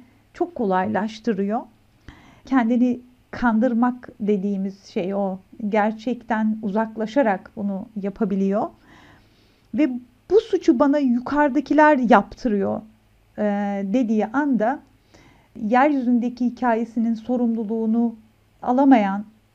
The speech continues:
kendi fiillerinin, kendi yaşamının sorumluluğunu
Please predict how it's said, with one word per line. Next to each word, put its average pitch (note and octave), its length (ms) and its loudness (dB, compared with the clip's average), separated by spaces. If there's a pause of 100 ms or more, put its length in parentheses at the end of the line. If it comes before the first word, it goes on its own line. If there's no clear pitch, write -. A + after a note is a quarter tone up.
(140)
kendi A#3+ 280 -2
fiillerinin, A#3 800 0 (180)
kendi A3 280 0
yaşamının A#3+ 500 0
sorumluluğunu A3+ 1080 -2